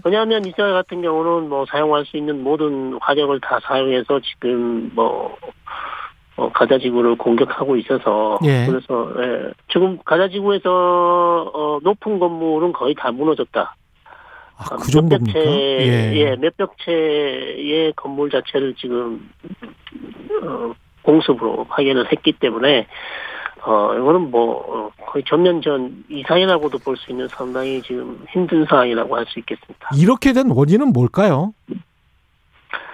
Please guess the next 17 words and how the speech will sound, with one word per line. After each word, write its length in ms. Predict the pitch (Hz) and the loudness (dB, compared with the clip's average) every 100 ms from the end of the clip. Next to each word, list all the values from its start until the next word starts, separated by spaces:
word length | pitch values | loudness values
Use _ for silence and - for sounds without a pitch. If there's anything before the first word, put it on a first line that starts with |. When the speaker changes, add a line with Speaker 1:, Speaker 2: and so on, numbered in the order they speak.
| - - | -20 -6
Speaker 1:
아, 280 | - 131 127 | 0 2 4
아무래도 340 | 175 226 247 | 4 2 2
이제 220 | 190 165 | 2 0
장기적으로는 1160 | - 135 165 240 294 254 240 165 170 185 180 156 | 0 -2 0 2 2 2 2 2 2 2 2 0
이스라엘 360 | 143 - 180 170 | -4 0 2 0
팔레스타인 640 | - 175 170 - 165 160 | -2 -4 -4 -2 -2 -2
문제, 720 | 139 135 131 131 123 120 113 - | -6 -8 -4 0 0 -2 -4 -6
즉 120 | 131 - | -6 -8
우리가 320 | 180 143 143 | -6 -2 -2
잘 180 | - 127 | 0 0
알고 280 | 113 117 131 | 2 0 0
있는 240 | 131 123 | 0 -2
이팔 260 | 120 - 131 | -2 0 0
문제. 380 | 127 117 110 101 - 156 | -2 -8 -8 -10 -2 2
Speaker 2:
예. 260 | 135 151 - - _ _ 147 | 2 0 -4 -14 _ _ -2
Speaker 1:
예, 60 | |
아주 600 | 117 123 151 143 135 120 | 0 2 2 4 2 2